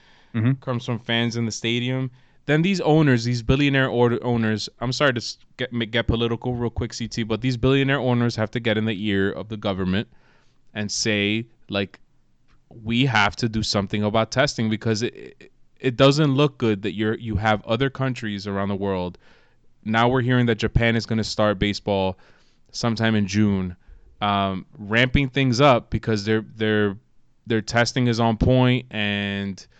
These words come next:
Speaker 2: they have these systems put in place where people can go out into the public and, and resume life as normal, as normal as possible. And we can't do that here yet. Like, yes, things are opening up here,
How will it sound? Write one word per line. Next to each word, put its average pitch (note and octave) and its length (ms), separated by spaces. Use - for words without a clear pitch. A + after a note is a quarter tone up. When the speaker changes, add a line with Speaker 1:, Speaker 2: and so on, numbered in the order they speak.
Speaker 2:
they A2+ 140
have A2+ 220
these A#2+ 160
systems B2+ 420
put B2+ 220
in A#2+ 100
place B2+ 440
where A2 80
people A#2 280
can A#2 220
go A2 200
out A2+ 180
into A#2 180
the A2+ 120
public A#2 460
and, G#2+ 200
and G#2 180
resume G#2+ 400
life A#2 320
as G2+ 160
normal, A#2+ 420
as G2+ 120
normal A2+ 280
as G#2 120
possible. A#2 640
And A2+ 140
we B2+ 100
can't C#3 300
do C#3+ 140
that G#2 180
here F#2 160
yet. E2 260
Like, G#2+ 280
yes, C3 280
things B2+ 220
are D3 100
opening B2+ 460
up A#2+ 180
here, D3 340